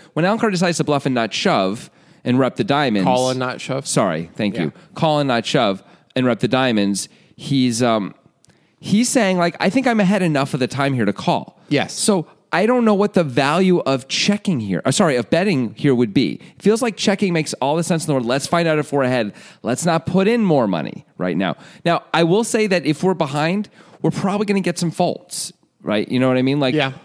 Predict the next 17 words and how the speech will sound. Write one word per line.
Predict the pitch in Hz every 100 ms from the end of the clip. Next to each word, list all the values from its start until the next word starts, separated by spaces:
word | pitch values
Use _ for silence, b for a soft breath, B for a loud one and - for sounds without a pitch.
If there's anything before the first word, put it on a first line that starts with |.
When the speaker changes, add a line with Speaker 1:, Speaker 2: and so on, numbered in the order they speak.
| - _ _ _
Speaker 1:
like, | - 143 - _
a | 147
lot | 156 170
of | 190
the | 190
time | 190 175
we're | 156
gonna | 147
get | 135
some | - 127
folds | 127 127
'cause | 139 117 _
mostly | 156 156 180 202 220 - 180
we're | 170
not | 156 147 -
gonna | 151
see | 139 - 135 127 123